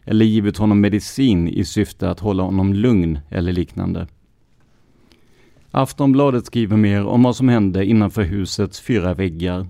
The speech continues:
Citat. "Då, när ingen har kunnat se barnens tillstånd och skador, misstänks föräldraparet ha tvingat dem till kalla duschar, med våld tvingat dem att äta, slagit dem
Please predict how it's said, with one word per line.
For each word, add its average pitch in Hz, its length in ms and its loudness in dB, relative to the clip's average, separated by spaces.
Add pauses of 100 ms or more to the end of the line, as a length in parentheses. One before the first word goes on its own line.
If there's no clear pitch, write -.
(100)
Citat. - 760 -8 (1200)
"Då, 110 460 2
när 104 320 2 (200)
ingen 110 380 4
har 101 160 2
kunnat 117 280 0
se 131 360 2
barnens 95 600 0
tillstånd 120 600 -2
och 92 80 -2
skador, 104 600 -2 (340)
misstänks 113 600 0
föräldraparet 101 760 0
ha 101 100 -4
tvingat 127 580 2
dem 90 240 0
till 87 300 -2
kalla 95 380 -2
duschar, 90 600 -4 (300)
med 107 240 2
våld 98 560 -2
tvingat 101 340 0
dem 98 160 0
att 95 220 -4
äta, 107 600 -2 (280)
slagit 131 560 0
dem 90 280 0